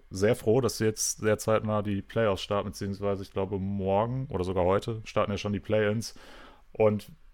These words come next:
da ist es ja grundsätzlich schon so, dass dann auch der Sport an sich komplett im Fokus steht. Klar haben wir da jetzt auch schon wieder so ein paar Vorzeichen gehört von wegen, ja, es könnte doch Spieler geben, äh, die vielleicht doch dann nicht antreten dürfen aufgrund ihres Impfstatus, gerade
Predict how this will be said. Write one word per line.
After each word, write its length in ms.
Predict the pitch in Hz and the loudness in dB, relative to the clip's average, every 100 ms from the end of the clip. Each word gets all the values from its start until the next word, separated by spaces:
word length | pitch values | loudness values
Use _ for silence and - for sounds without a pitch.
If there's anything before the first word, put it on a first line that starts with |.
| _ - | _ 4
da 400 | 104 107 110 - - - - | 8 8 8 4 -12 -20 -4
ist 160 | 113 104 | -4 0
es 100 | 104 | 2
ja 100 | 101 | 2
grundsätzlich 480 | 104 104 104 98 | 2 0 -2 -2
schon 160 | - 104 | 2 2
so, 100 | 98 | 4
dass 160 | 98 - | 0 0
dann 160 | 95 | 0
auch 180 | 104 101 | 0 0
der 160 | 104 95 | 0 -2
Sport 320 | - 104 101 | 2 2 2
an 140 | 95 | -2
sich 220 | 101 104 | -2 -4
komplett 320 | - 90 92 95 | -2 0 0 -2
im 120 | 87 | -4
Fokus 340 | 95 90 90 | -4 -2 -4
steht. 240 | - 101 - - - - | 0 0 -2 -16 -20 -10
Klar 320 | 110 113 113 | -2 2 4
haben 120 | 110 | 4
wir 60 | 107 | 4
da 140 | 110 | 4
jetzt 140 | 107 107 | 4 2
auch 100 | 110 | 2
schon 180 | 110 | 0
wieder 360 | 107 101 101 98 | 2 4 4 2
so 100 | 98 | -2
ein 80 | 95 | -2
paar 140 | 98 | -2
Vorzeichen 540 | - 107 - 104 92 98 | 0 0 2 0 0 -2
gehört 180 | 104 | -2
von 120 | 104 98 | -2 -2
wegen, 200 | 95 92 | 0 0
ja, 60 | |
es 100 | 92 | 0
könnte 200 | 104 95 | 0 2
doch 140 | 107 - | 0 0
Spieler 340 | - 104 101 | -2 2 2
geben, 460 | 101 101 101 101 - - - | 4 0 0 -2 -6 -16 -2
äh, 180 | 101 101 | 0 2
die 160 | 95 98 | 0 -2
vielleicht 380 | 98 92 - 135 | 2 2 6 4
doch 220 | 151 - | 4 4
dann 420 | 143 143 143 127 | 6 6 4 2
nicht 360 | 110 131 - - | 2 0 -2 0
antreten 540 | 123 - 131 - 120 | 0 2 2 2 0
dürfen 540 | 120 123 - 123 123 123 | 0 -2 -2 -4 -2 -2
aufgrund 760 | 113 - - - 120 113 113 | -4 -6 -20 -8 -2 0 0
ihres 260 | 120 113 104 | -4 -6 -4
Impfstatus, 680 | 117 - 113 110 117 107 | -6 -2 2 2 2 -4
gerade 420 | 101 101 104 107 | 0 2 4 2